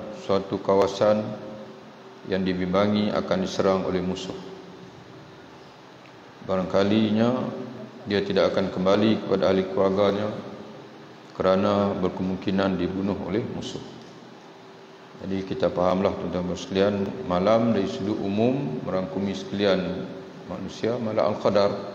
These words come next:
Tapi di sana nisbah kepada individu, ada malam yang lebih afdal daripada Al-Qadar, iaitu malam ketika mana seseorang itu berada di medan perang, yang kemungkinan dia tidak akan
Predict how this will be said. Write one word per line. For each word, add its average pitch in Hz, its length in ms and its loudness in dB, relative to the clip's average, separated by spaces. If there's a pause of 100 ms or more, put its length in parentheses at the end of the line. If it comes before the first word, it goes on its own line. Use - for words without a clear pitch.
(760)
Tapi 92 160 0
di 92 80 0
sana 101 400 2 (1120)
nisbah 98 480 -2
kepada 95 240 2
individu, 95 800 2
ada 98 240 -2
malam 101 400 2 (240)
yang 92 240 -4
lebih 90 160 0
afdal 98 400 2
daripada - 240 0
Al-Qadar, 104 460 2 (260)
iaitu 98 560 -2 (720)
malam 98 480 2
ketika 95 320 -2
mana 95 320 0
seseorang 90 480 -2
itu 90 160 -6
berada 90 400 0
di 87 80 -4
medan 90 400 -4
perang, 90 240 0 (1400)
yang 92 160 -6
kemungkinan 101 720 2
dia 95 160 4
tidak - 320 0
akan - 80 0